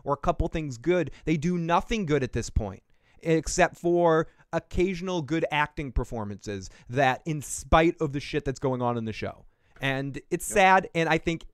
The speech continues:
Speaker 1: uh, to top all this off, I'm happy Andrew Lincoln's leaving. Fuck it, A. It makes me happy, Joe.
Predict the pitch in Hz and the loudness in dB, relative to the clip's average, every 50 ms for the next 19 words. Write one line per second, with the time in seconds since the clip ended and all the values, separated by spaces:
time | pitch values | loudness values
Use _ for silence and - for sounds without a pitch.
0 | _ _ _ - 147 - _ _ _ _ _ _ _ _ _ - 175 - - 175 | _ _ _ -10 -10 -10 _ _ _ _ _ _ _ _ _ -8 -6 -2 2 4
1 | 175 175 170 180 170 170 165 180 - 185 170 170 - - - - - 175 170 147 | 4 4 6 4 2 2 2 0 2 2 2 2 0 -6 -8 -2 0 0 0 -2
2 | - - - - 190 190 151 - - 151 107 87 - - _ _ _ - 160 156 | -6 -6 0 6 8 8 8 6 2 -6 -6 -6 -12 -20 _ _ _ -2 -2 0
3 | 135 139 139 135 127 127 120 - 120 110 - 110 110 104 98 101 101 - - _ | 2 0 0 0 0 -2 -2 -4 -6 -4 -4 -4 -4 -4 -6 -10 -14 -20 -20 _
4 | - - - - - - 170 175 - 185 165 160 147 131 120 113 107 - - - | -20 -20 -20 -18 0 2 2 4 4 4 4 6 6 6 4 2 -2 -6 -4 -4
5 | 135 139 151 156 139 - - 147 143 139 127 117 107 - 113 104 110 110 104 101 | -2 0 2 0 0 0 -4 -4 -2 0 0 0 0 0 -2 -2 -2 -4 -4 -4